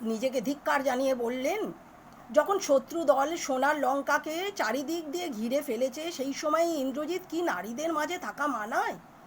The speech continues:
সে নিজেকে দশাননের পুত্র ইন্দ্রজিৎ বলে মনে করে, তাই তাড়াতাড়ি যুদ্ধ রথ আনতে বলে, শত্রুপক্ষকে বধ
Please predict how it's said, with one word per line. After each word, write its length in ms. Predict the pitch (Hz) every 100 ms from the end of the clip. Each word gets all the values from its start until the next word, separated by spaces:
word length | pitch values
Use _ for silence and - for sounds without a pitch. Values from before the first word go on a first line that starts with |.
| - - - - - - -
সে 160 | - 240
নিজেকে 360 | 233 226 226
দশাননের 640 | 226 208 262 202 202 320 -
পুত্র 260 | 226 - 226
ইন্দ্রজিৎ 480 | 202 196 226 254
বলে 240 | 214 233 226
মনে 240 | 220 220
করে, 320 | 226 226 285 - - - - -
তাই 160 | 311 330
তাড়াতাড়ি 560 | 320 269 311 349 381 349
যুদ্ধ 280 | 311 226
রথ 300 | 339 320 302
আনতে 300 | 294 285 294
বলে, 260 | 247 185 160 - - - - - -
শত্রুপক্ষকে 720 | 320 330 359 285 302 294 277
বধ 220 | 233 208